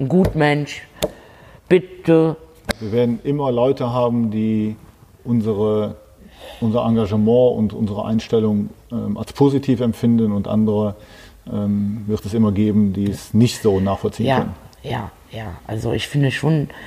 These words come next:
Speaker 1: dass wir da, äh, auch gerade Richtung Klimawandel, dass wir da in die Pötte
Speaker 2: Ja.
Speaker 1: kommen müssen. Da bin ich absolut für.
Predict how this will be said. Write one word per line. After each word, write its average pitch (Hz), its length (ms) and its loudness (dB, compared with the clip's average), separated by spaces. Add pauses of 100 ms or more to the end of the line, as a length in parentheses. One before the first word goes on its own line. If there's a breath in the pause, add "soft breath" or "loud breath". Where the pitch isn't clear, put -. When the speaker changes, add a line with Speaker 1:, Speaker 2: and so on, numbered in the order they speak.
(360 loud breath)
Speaker 1:
dass - 280 -6
wir 131 80 4
da, 120 880 2 (120)
äh, - 40 -6
auch 107 120 -6
gerade 117 300 -4
Richtung 110 300 -4
Klimawandel, 120 720 2 (180)
dass 120 220 -6
wir 120 80 2
da 107 200 -2
in 107 140 -6
die 110 60 0
Pötte 214 260 2
Speaker 2:
Ja. - 60 2
Speaker 1:
kommen 190 240 4
müssen. 175 360 2 (520 loud breath)
Da 117 320 -2 (120)
bin 117 180 -6
ich - 180 -8
absolut 120 560 -4
für. 180 380 2